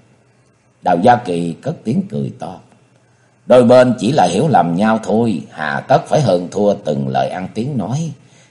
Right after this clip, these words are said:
chẳng có ích lợi gì cho ai cả. Vậy để tại hạ xem qua thương thế của ba vị trước." Hầu từ đó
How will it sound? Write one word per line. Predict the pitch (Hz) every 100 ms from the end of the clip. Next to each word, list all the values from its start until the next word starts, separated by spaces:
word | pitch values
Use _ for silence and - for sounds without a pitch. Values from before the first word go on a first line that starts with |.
| _
chẳng | - 165
có | 180 196 151 -
ích | 233 -
lợi | 87 101 127 82
gì | 85 76
cho | 113
ai | 120 120 120
cả. | 69 104 151 - _ _ _ _ _ _
Vậy | - 120
để | - -
tại | 110
hạ | 104 117 139
xem | 117 113
qua | 113 117 110
thương | 107 104
thế | 104 143
của | 185 135
ba | 135 98 90
vị | 76 82 87
trước." | - 156 175 - - _ _ _ -
Hầu | 107 104 104 101
từ | 101
đó | 107 180